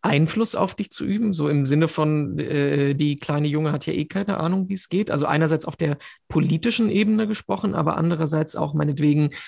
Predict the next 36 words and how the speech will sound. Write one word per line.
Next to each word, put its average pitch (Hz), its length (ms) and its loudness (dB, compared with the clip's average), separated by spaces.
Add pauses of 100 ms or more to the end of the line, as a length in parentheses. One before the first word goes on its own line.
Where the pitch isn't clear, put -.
(200)
wenn 165 180 4
du 151 80 6
Leute 143 320 4
hast, - 240 -6
die 151 220 2
in 147 140 2
dein 139 220 2
Wahlkampf, 170 800 0
äh, 156 120 4
in 147 160 4
dein, 139 180 2
in 151 140 0
dein 143 200 0
Wahlkreisbüro 143 840 -2
kommen. 135 320 -4
Also 143 220 -4
dass 139 200 -8
sie - 80 -8
dann 143 160 -4
sagen, 143 220 -2
„Ja, 135 80 -4
komm, 147 240 -2 (420)
mach 147 160 -2
das 160 160 2
mal 151 140 4
so, 151 240 6
wir 156 100 8
wissen 151 240 0
eh 165 240 4
alle, 139 240 0
wie 135 60 -4
es 135 100 -8
besser - 240 -6
geht 139 180 -6
als 151 180 -8
du.“ 143 200 -6